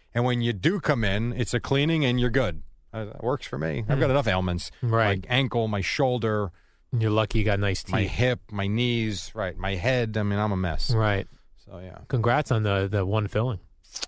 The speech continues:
Speaker 1: Yeah, but not congrats on the ankle and the
Speaker 2: Oh,
Speaker 1: hip
Speaker 2: not
Speaker 1: and the
Speaker 2: in, yeah,
Speaker 1: knees
Speaker 2: that,
Speaker 1: and my
Speaker 2: yeah,
Speaker 1: shoulder.
Speaker 2: not congrats on that.
Speaker 1: That's, that's not good. The overweightness,
Speaker 2: Mm-hmm.
Speaker 1: it's, none of it's
Speaker 2: Mm-hmm.
Speaker 1: any good.
Speaker 2: Well,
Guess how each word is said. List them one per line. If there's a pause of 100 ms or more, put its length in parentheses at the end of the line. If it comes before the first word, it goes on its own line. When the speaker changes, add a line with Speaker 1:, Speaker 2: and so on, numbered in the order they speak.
(360)
Speaker 1:
Yeah,
but
not
congrats
on
the (100)
ankle
and
the
Speaker 2:
Oh,
Speaker 1:
hip
Speaker 2:
not
Speaker 1:
and
the
Speaker 2:
in,
yeah,
Speaker 1:
knees
Speaker 2:
that,
Speaker 1:
and
my
Speaker 2:
yeah,
Speaker 1:
shoulder.
Speaker 2:
not
congrats
on
that.
Speaker 1:
That's,
that's
not
good.
The
overweightness,
Speaker 2:
Mm-hmm.
Speaker 1:
it's,
none
of
it's
Speaker 2:
Mm-hmm.
Speaker 1:
any
good.
Speaker 2:
Well,